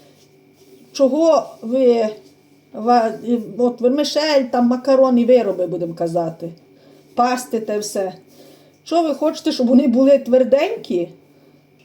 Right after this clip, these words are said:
а вареники м'які? Так, якщо на пару роблять, на кислому молоці, на соді,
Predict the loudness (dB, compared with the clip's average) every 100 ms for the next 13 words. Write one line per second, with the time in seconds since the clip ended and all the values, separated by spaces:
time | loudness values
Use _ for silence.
0 | _ _ _ _ _ _ -20 -20 -10 -6
1 | -6 -6 -6 -2 0 -2 -4 -8 -8 -10
2 | -8 -8 -2 -2 -2 -4 -6 -4 -2 0
3 | 2 2 2 2 2 2 0 -2 -4 -4
4 | -2 0 0 0 -4 -6 -6 -4 -2 -4
5 | -4 0 0 0 -6 -6